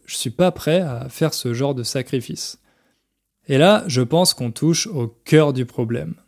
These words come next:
Arrêter de prendre l'avion pour diminuer ses émissions de C O deux,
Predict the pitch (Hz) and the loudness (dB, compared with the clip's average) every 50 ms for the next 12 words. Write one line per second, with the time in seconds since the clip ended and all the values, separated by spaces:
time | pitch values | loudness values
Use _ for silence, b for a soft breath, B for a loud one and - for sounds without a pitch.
0 | _ _ _ _ _ _ _ _ _ _ _ _ _ _ _ - - 208 214 208 | _ _ _ _ _ _ _ _ _ _ _ _ _ _ _ -2 2 2 4 6
1 | 202 185 170 - 202 202 190 156 135 120 - - - 190 190 180 156 143 139 135 | 6 4 4 4 4 4 4 4 0 -4 -4 -4 2 2 4 6 6 6 6 6
2 | 135 135 127 131 143 147 151 151 156 - _ _ _ - 127 117 113 131 127 123 | 4 2 2 2 0 0 0 -2 -4 -8 _ _ _ -12 -10 -10 -6 -4 -2 0
3 | 123 123 123 127 127 131 131 131 143 165 - - - 156 156 165 160 135 127 127 | 0 0 0 0 0 0 -2 -2 -4 -8 -10 -10 -8 -8 -8 -8 -10 -10 -10 -8
4 | 123 120 120 113 - - 139 131 - - - - - 120 117 120 143 175 196 220 | -8 -8 -8 -8 -8 -8 -8 -8 -6 -6 -6 -4 -4 -4 -4 0 2 4 4 4
5 | 208 | 4